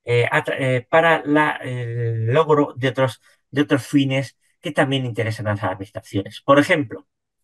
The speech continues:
eh, la incorporación de aspectos ambientales o aspectos sociales, eh, en la contratación pública, lo que hace es, eh, ye-, que sean más eficaz las políticas, eh, de protección ambiental y la pro-, y de, y de,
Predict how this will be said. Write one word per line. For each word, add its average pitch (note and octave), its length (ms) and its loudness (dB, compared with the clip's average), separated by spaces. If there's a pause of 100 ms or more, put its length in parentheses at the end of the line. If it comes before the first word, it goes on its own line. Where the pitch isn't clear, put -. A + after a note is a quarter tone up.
(380)
eh, A#2+ 520 0 (500)
la D3+ 140 2
incorporación D3 680 2
de D#3+ 60 -4
aspectos C#3+ 460 -6
ambientales A#2 760 0 (200)
o - 80 0
aspectos - 480 -2
sociales, A#2+ 680 0 (280)
eh, A#2 260 2
en C3 80 0
la B2+ 100 2
contratación B2 500 -4
pública, C#3 520 -2 (300)
lo D3+ 140 2
que G3+ 100 -2
hace G3+ 260 -2
es, G#3 240 -10 (340)
eh, C3+ 460 -4
ye-, D3 240 2 (260)
que C#3+ 80 -2
sean E3+ 300 -2
más G#3 240 -2
eficaz F#3 640 0 (240)
las F3+ 200 -2
políticas, D#3+ 840 -2 (300)
eh, B2+ 260 0
de D#3+ 80 4
protección C#3+ 380 -4
ambiental C#3+ 640 0 (260)
y D3 120 -2
la D#3+ 100 4
pro-, - 200 -10
y C#3+ 140 -4
de, D3+ 220 2
y C#3+ 120 4
de, D3 180 4